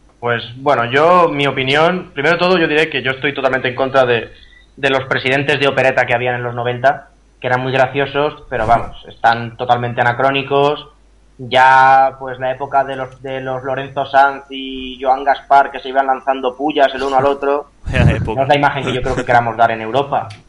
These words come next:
Speaker 2: Hmm.
Speaker 1: Esto ya está pasado de moda. Y, y no, ahora un presidente, pues, es otra cosa. Eso, una persona que pone dinero, un Abramovich, un jeque árabe como el del Málaga,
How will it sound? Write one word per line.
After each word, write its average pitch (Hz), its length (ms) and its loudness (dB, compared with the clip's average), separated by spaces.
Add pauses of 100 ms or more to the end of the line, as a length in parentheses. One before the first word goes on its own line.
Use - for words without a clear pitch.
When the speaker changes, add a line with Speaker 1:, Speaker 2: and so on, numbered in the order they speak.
(100)
Speaker 2:
Hmm. 110 100 -12
Speaker 1:
Esto 110 200 -8
ya 120 160 4
está 120 220 2
pasado 123 300 -4
de 110 80 -6
moda. 113 480 0
Y, 110 520 -10
y 117 120 -12
no, 123 280 -2
ahora 123 200 4
un 131 80 0
presidente, 135 640 0
pues, 123 300 -4
es 120 100 -12
otra 117 260 -8
cosa. 139 380 -2 (480)
Eso, 143 320 -2
una 127 160 2
persona 131 260 0
que - 100 0
pone 139 200 2
dinero, 165 540 2 (340)
un 107 100 -2
Abramovich, 147 680 2
un 113 460 -8
jeque 120 300 -2
árabe 117 220 4
como 123 180 -2
el 127 80 -4
del 131 120 0
Málaga, 170 500 4